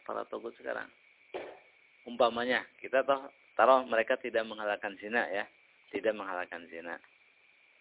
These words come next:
Ta-, terus mereka tidak mencoret hukum yang ada dalam Al-Quran dan Sunnah, tidak coret. Tapi mereka membuat hukum tandingan, pengganti Alkitab dan As-Sunnah itu. Bukan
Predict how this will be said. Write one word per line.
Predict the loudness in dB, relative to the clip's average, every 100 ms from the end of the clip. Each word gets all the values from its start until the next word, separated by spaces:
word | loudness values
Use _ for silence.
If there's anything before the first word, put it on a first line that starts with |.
| _ _ _ _ -20 _ _ _ -4
Ta-, | -4 -4 -4
terus | -2 0
mereka | 6 8 8
tidak | 6 4 4 4
mencoret | 0 2 4 4
hukum | 2 -2 -2 2
yang | 2
ada | 2 4
dalam | 6 6
Al-Quran | 2 -2 0 0 0
dan | -2 -6
Sunnah, | -4 -4 -6 -12 _ -10
tidak | -6 -6
coret. | -4 -4 -6 -10 -20 _ _ _ _ _ _ _ _
Tapi | 2 6 8
mereka | 8 8 6
membuat | 4 8 10 10 6
hukum | 2 4 4 0 -12 _ _ -2
tandingan, | -2 0 -2 0 4 4 2 -10 _ -6
pengganti | -4 0 0 0 -2 0 0 -2 -14 _ _ _ -6 -4
Alkitab | -2 -4 0 0
dan | 2 0 -2 -12 _ _ _ -20 -16
As-Sunnah | -14 -12 -14 -14 -16 -18
itu. | -20 -14
Bukan | -12 0 0 0